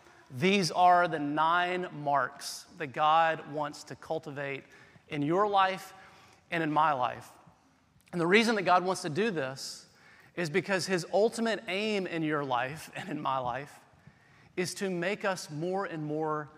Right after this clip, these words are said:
like Jesus, to form his character more and more in us.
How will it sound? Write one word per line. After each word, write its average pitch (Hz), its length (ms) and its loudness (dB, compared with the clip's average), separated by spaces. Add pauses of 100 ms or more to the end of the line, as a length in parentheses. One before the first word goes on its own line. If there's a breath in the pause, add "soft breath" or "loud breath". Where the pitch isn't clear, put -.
(160)
like 139 240 -10
Jesus, 120 600 -12 (540 soft breath)
to 170 140 -6
form 202 480 -2
his 185 220 -4
character 170 600 -4
more 170 340 -4
and 151 200 -8
more 156 400 -4 (360 soft breath)
in 160 160 -6
us. - 420 -12